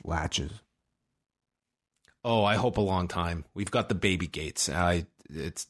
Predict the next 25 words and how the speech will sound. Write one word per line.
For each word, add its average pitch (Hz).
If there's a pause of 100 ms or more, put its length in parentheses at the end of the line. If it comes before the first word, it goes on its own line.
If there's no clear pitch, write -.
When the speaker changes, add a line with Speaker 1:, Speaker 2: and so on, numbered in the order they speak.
(160)
Speaker 2:
my 95
biggest 92
fear 85
is 87
him 85
trying 90
to 87
open 82
that. 80
He -
can 175
open 156
the 113
front 113
door. 87 (180)
That's - (160)
Speaker 1:
Wow. -
Speaker 2:
already 90
concerning. 85
So -
we, 90
we 92
gotta 101
change 92 (580)
the, 85